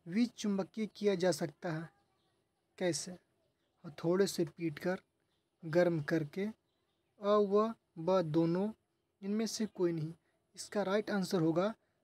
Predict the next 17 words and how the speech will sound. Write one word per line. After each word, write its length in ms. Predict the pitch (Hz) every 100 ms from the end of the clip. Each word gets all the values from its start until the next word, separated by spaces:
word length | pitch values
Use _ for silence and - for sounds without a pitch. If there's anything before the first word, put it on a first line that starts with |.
| _
हथौड़े 420 | 170 147 175 208 208
से 180 | 185 151
पीटकर 580 | - 165 - - 214 - _
और 140 | 185 180
गर्म 340 | 165 170 156 147
करके, 340 | 160 - 185 _ _ _
मतलब 380 | 185 196 233 214 -
अ 60 | 190
और 320 | 180 190 180
ब 260 | 170 220 247 _ _ _
दोनों 400 | 151 165 160 160
होगा। 340 | 151 156 170 - _ _ _ _ _ _ _ _ -
सी 180 | - 185
इज 140 | 175
अ 100 | 226 - _ 180
राइट 260 | 165 156
आंसर। 380 | 185 175 196 175